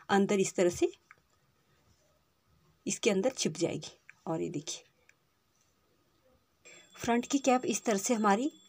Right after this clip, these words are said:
रेडी हो चुकी है। अब हमारे बैक में भी हम जो है इस तरह से इसका जो हमारा, ये देखिए, इसमें मिड पॉइंट है,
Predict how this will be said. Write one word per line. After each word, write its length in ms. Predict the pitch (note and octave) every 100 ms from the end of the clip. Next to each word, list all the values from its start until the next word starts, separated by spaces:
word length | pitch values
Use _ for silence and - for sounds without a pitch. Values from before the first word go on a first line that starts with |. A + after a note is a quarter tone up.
| -
रेडी 240 | G#3 G3+
हो 120 | F#3+
चुकी 300 | F3+ F3+ -
है। 60 | F3+ -
अब 140 | A#3
हमारे 320 | B3+ C#4 C#4 C4+
बैक 260 | G3+ G#3+ -
में 140 | B3+
भी 80 | B3+
हम 200 | C4+ C4+
जो 140 | A3+ C4
है 80 | D4 - - - -
इस 140 | B3+
तरह 120 | - C4
से 140 | -
इसका 220 | C#4 D4+
जो 160 | D4 C#4
हमारा, 320 | C4+ C4 B3
ये 120 | B3+
देखिए, 300 | A3+ G#3 -
इसमें 240 | A#3 - B3+
मिड 240 | A3 G#3
पॉइंट 300 | G#3 G#3+ A3
है, 100 | B3